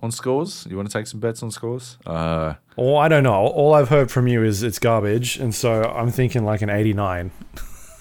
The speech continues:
Speaker 1: I actually think, uh, there's a decent chance I don't like Sony's first par-, party games anymore. Like,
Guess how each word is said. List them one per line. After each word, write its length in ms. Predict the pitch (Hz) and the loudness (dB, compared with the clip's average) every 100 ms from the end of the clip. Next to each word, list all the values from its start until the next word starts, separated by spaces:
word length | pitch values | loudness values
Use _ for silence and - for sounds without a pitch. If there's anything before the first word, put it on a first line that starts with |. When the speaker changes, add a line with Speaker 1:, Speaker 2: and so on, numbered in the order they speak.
| - - | -20 -2
Speaker 1:
I 160 | 147 262 | 2 4
actually 400 | 220 196 156 135 | 4 0 0 0
think, 540 | 120 120 87 76 82 - - | 0 -2 -2 -6 -14 -18 -14
uh, 80 | 67 - - | -14 -14 -6
there's 200 | 104 110 | -4 -2
a 60 | 101 | -4
decent 540 | 92 - 98 98 95 | -12 -4 -4 -2 -6
chance 320 | 90 87 80 - | -4 -4 -4 -4
I 100 | 85 | -2
don't 200 | 85 82 | -2 -4
like 200 | 78 69 - - - _ | -6 -10 -20 -20 -20 _
Sony's 360 | - 82 80 76 | -8 -6 -6 -8
first 280 | 78 73 - | -8 -8 -8
par-, 180 | 76 - - - | -10 -10 -20 -10
party 240 | 71 71 | -10 -8
games 420 | 64 64 - - _ _ _ _ _ _ - | -12 -14 -16 -20 _ _ _ _ _ _ -6
anymore. 360 | 82 69 62 - _ _ _ _ _ _ _ _ _ _ _ - | -6 -6 -12 -18 _ _ _ _ _ _ _ _ _ _ _ -2
Like, 320 | 90 85 | -2 -4